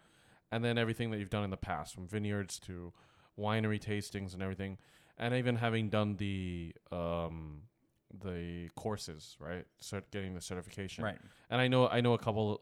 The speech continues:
Speaker 1: Psalms that have gone ahead and done all the way to, like, that level three, you know,
Speaker 2: Yeah,
Speaker 1: and all that.
Speaker 2: advanced, master, all that
Speaker 1: Yeah,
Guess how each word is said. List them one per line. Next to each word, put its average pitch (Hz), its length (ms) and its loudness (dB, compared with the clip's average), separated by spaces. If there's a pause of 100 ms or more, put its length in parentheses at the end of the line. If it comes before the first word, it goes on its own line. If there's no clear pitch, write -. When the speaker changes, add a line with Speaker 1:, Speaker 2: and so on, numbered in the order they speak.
Speaker 1:
Psalms 95 460 2
that 98 140 -2
have 95 400 2
gone 101 240 0
ahead 95 300 0
and 92 180 -6
done 95 240 2 (320)
all 110 100 4
the 107 60 4
way 110 80 4
to, 107 120 -4
like, 95 200 -2
that 90 200 -4
level 104 320 2
three, 113 380 0 (340)
you 95 60 -4
know, 107 160 4
Speaker 2:
Yeah, 113 120 6
Speaker 1:
and 101 80 2
all 104 120 2
that. 101 60 0
Speaker 2:
advanced, 120 400 4
master, 117 400 4
all 104 100 6
that 101 140 4
Speaker 1:
Yeah, 139 60 -6